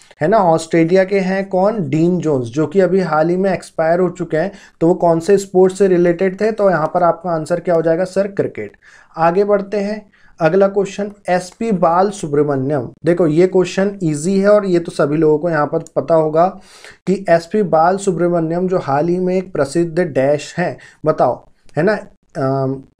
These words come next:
ये अभी हाल ही में क्या हो चुके हैं, एक्सपायर हो चुके हैं, है ना, इनका निधन हो चुका है। तो बताइए ये कौन थे? तो ये तो सभी लोगों को पता होगा कि ये कौन थे, सिंगर। क्लियर? तो ऑप्शन थ्री यहाँ से हो जाएगा, ब-,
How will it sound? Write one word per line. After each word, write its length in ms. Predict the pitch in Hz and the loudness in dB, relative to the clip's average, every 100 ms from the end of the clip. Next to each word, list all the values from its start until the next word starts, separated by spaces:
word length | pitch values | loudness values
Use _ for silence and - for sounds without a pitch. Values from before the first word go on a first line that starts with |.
| _ _ _ _ _ 151 | _ _ _ _ _ -6
ये 280 | 139 160 | 0 2
अभी 200 | 175 170 | 2 2
हाल 260 | 175 143 143 | 0 0 0
ही 100 | 165 | 0
में 140 | 170 | -2
क्या 140 | 170 170 | -2 -2
हो 100 | 170 | -2
चुके 220 | 165 170 | -4 -4
हैं, 80 | 165 | -4
एक्सपायर 480 | 139 - 147 160 175 | -6 -4 -2 0 0
हो 80 | |
चुके 260 | 170 151 151 | -4 -6 -4
हैं, 100 | 165 | -4
है 100 | 160 | -2
ना, 80 | 185 | -2
इनका 260 | 175 170 | -2 -2
निधन 320 | 151 139 151 170 | -2 0 -2 -2
हो 80 | |
चुका 300 | 170 165 160 | -4 -4 -2
है। 60 | 156 | -2
तो 140 | 160 | -2
बताइए 480 | 160 147 160 160 190 | -4 0 0 0 -2
ये 200 | 202 190 | 0 -2
कौन 400 | 190 170 147 156 147 | -2 -2 -2 -2 -6
थे? 60 | 131 - - - - | -8 -8 -20 -4 2
तो 60 | |
ये 60 | 170 | 4
तो 120 | 196 | 2
सभी 260 | 196 165 185 | 2 2 4
लोगों 180 | 185 | 2
को 100 | 185 | 2
पता 280 | 196 208 190 | 0 0 2
होगा 220 | 180 170 | 2 2
कि 160 | 175 185 | 0 0
ये 60 | 180 | -2
कौन 340 | 180 160 165 | 0 0 0
थे, 80 | 220 | -4
सिंगर। 500 | 208 151 123 120 120 | -4 -4 -4 -2 -4
क्लियर? 360 | 120 160 190 202 | -2 2 2 2
तो 120 | 196 | 0
ऑप्शन 460 | 151 143 - 175 175 | 2 0 -2 -6 -4
थ्री 220 | 170 175 | -2 -2
यहाँ 200 | 156 139 | -2 -4
से 140 | 175 | -4
हो 100 | 151 | -4
जाएगा, 300 | 131 113 117 | -2 -4 -4
ब-, 240 | 127 139 | -4 -6